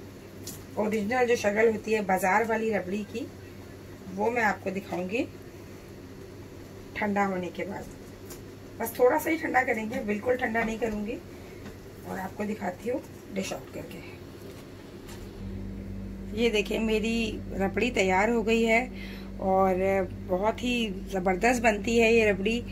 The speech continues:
और इसके मैं आपको लच्छे दिखाऊंगी उठाकर। ये देखिए इसके लच्छे,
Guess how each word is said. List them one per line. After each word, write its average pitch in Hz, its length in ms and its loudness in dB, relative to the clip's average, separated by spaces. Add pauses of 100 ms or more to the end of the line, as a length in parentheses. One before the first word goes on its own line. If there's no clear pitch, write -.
(420)
और - 180 -6
इसके - 300 0
मैं 208 140 0
आपको 190 200 0
लच्छे 196 300 0
दिखाऊंगी 202 400 0
उठाकर। 226 500 0 (100)
ये 190 80 -2
देखिए - 280 -6
इसके - 220 -8
लच्छे, - 320 -6